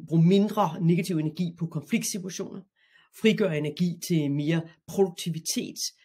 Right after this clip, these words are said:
til medarbejdertrivsel, arbejdsglæde, eller der er nogle relationer i dit liv, som du bruger utrolig meget negativ energi på.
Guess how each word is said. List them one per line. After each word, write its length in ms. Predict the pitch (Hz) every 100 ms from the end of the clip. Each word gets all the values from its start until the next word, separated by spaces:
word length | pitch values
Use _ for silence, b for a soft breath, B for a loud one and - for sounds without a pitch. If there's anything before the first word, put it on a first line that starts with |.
| b
til 300 | - 180 143
medarbejdertrivsel, 1040 | 135 160 160 190 - - 156 - 165 - -
arbejdsglæde, 720 | 143 160 175 - 170 151 160
eller 140 | 156
der 120 | 156 -
er 60 |
nogle 160 | 175 170
relationer 520 | 156 160 - - 196
i 60 | 170
dit 180 | 160
liv, 320 | 156 208 226 B B B
som 220 | - 170
du 160 | 170 165
bruger 380 | 160 160 - 220
utrolig 340 | 170 - 214
meget 140 | 165 170
negativ 340 | 170 170 170
energi 360 | 160 156 175 -
på. 180 | 165